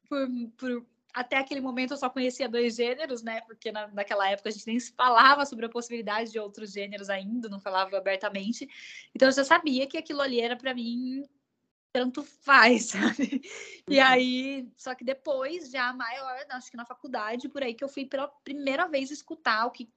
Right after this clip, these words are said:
Speaker 1: bissexualidade, tipo, o que que é isso, né? Porque eu conhecia gente hétero e eu conhecia sapatão, era isso que eu conhecia, eu não, não conhecia
Speaker 2: Sim.
Speaker 1: ninguém que falava, "Eu, eu vivo a mesma coisa que você." Então, demorou um pouquinho pra eu saber onde colo-,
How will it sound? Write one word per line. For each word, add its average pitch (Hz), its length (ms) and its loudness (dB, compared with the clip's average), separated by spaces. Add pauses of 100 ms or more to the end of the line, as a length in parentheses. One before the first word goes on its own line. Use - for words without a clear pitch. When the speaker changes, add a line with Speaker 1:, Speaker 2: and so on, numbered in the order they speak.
(120)
Speaker 1:
bissexualidade, 220 1080 -6
tipo, - 200 -18
o - 40 -20
que - 120 -14
que 202 100 -6
é 208 80 -2
isso, 190 600 -2 (340)
né? 190 180 4
Porque 220 160 4
eu 254 40 2
conhecia 247 640 6 (420)
gente 247 260 0
hétero 262 380 2
e 554 100 4
eu 554 60 4
conhecia 381 520 0 (260)
sapatão, 466 680 -2
era 269 220 2
isso 285 140 -8
que - 60 -10
eu 427 80 -4
conhecia, 554 440 0
eu 254 40 -2
não, 311 220 -8
não 415 120 -18
conhecia 427 360 4
Speaker 2:
Sim. 349 60 -2
Speaker 1:
ninguém 262 420 -2
que 269 200 -8
falava, 240 460 0
"Eu, 254 160 -8
eu 240 160 -2
vivo 247 280 -8
a - 20 -16
mesma 247 240 -6
coisa 247 220 -8
que 240 200 -20
você." 226 480 -6 (580)
Então, 220 280 0
demorou 254 320 2
um 254 60 -4
pouquinho 277 340 -4
pra 302 140 -2
eu - 40 4
saber 277 360 2
onde 302 280 -8
colo-, 320 300 0